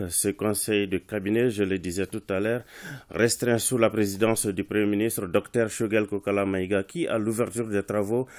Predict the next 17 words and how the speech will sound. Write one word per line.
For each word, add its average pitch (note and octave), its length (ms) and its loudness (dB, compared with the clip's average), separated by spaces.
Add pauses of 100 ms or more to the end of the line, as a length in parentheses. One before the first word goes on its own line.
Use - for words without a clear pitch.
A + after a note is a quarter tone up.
(220)
lance C3+ 380 2
un A2 300 2
appel A2+ 360 0
patriotique C#3 840 -6
à G2+ 80 -2
l'ensemble A#2 360 -2
des G2+ 120 2
Maliens. G#2+ 460 0
Pour A2+ 200 -6
ces A2 140 2
mots, B2 260 -2 (360)
euh, F#2+ 320 2
par B2 180 2
ces A#2 180 2
mots, C3+ 240 2
je G2+ 140 2
cite, « - 480 -2